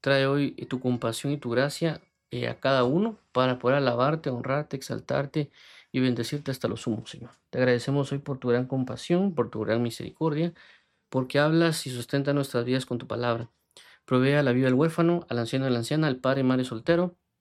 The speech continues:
que todos seamos llenos con el Espíritu Santo, que guardes Guatemala y los países que nos rodean y los países que nos escuchan,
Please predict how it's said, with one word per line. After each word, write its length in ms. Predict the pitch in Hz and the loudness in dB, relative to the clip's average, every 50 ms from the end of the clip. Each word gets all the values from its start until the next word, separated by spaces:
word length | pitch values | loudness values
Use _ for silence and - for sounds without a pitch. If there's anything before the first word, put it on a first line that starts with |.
| _ _ _ _ _ _ _ _ _ _ _ _ _ _ _ _ _ - | _ _ _ _ _ _ _ _ _ _ _ _ _ _ _ _ _ -6
que 120 | - 135 | -4 -4
todos 300 | - - 151 156 151 151 | 0 2 2 2 2 2
seamos 280 | - 147 139 135 123 123 | 2 2 2 2 0 0
llenos 280 | - 147 147 151 147 - | 0 0 0 0 0 0
con 120 | 127 120 | 0 -2
el 60 | 110 | -2
Espíritu 340 | 107 - - 143 160 - 123 | -2 -4 -8 -10 -8 -6 -4
Santo, 400 | - 139 135 127 127 - 160 - - - - - - - _ _ _ _ | 0 0 0 0 0 -4 -8 -8 -10 -20 -20 -20 -20 -20 _ _ _ _
que 120 | - 131 | 0 2
guardes 260 | 127 135 143 156 156 | 2 4 4 4 2
Guatemala 680 | 156 147 147 - - 127 127 131 143 151 147 143 - - - | 2 2 0 0 0 2 2 2 2 2 2 0 -2 -4 -6
y 100 | 131 127 | -6 -4
los 180 | 131 123 123 - | -2 -4 -4 -2
países 280 | - 123 127 143 139 | -4 -4 -4 -4 -6
que 120 | - 131 127 | -4 -2 0
nos 120 | 127 120 | 0 0
rodean 440 | 120 117 117 135 131 139 143 143 143 | 0 -2 -2 0 0 0 0 0 -2
y 460 | - 180 131 120 123 117 113 120 - _ _ - - _ _ _ _ _ _ _ _ _ - | -4 -6 -6 -4 -2 -2 -2 -4 -6 _ _ -20 -20 _ _ _ _ _ _ _ _ _ -4
los 180 | - 123 123 - | -2 -2 0 2
países 280 | 131 127 131 139 135 | 0 0 0 0 -2
que 80 | - 139 | 0 0
nos 100 | 123 123 | 0 -2
escuchan, 540 | 123 - - 165 165 - 180 185 170 - | -4 -6 -4 -4 -2 0 0 0 0 -2